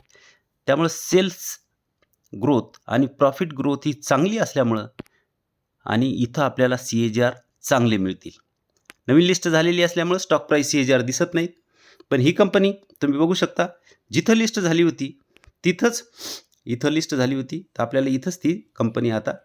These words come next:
क्लोजिंग आपल्याला पाहायला मिळाली. हिचं जर ब्रेकडाऊन झालं, ह्या लेवललाही तुम्ही आता खरेदी करू शकता. जर ब्रेकडाऊन झालं, तर खालीही तुम्ही थोडी क्वांटिटी ॲड करू शकता.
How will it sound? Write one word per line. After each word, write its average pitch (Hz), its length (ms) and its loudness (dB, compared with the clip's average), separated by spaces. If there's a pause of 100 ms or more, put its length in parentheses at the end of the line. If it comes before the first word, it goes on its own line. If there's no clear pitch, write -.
(140)
क्लोजिंग 113 360 0
आपल्याला 104 320 -2
पाहायला 101 320 -2
मिळाली. 98 340 -4 (440)
हिचं 165 200 2
जर 254 180 4
ब्रेकडाऊन 175 460 0
झालं, 113 220 0 (100)
ह्या 190 300 2
लेवललाही 208 480 0
तुम्ही 214 240 -2
आता 202 220 2
खरेदी 139 260 0
करू 127 160 -6
शकता. 165 360 -4 (380)
जर 180 140 4
ब्रेकडाऊन 170 440 2
झालं, 127 360 -2 (120)
तर 127 120 -2
खालीही 175 260 2
तुम्ही 160 320 0
थोडी 131 160 -2
क्वांटिटी 120 500 -2 (360)
ॲड 127 200 2
करू 107 220 -6
शकता. 95 340 -12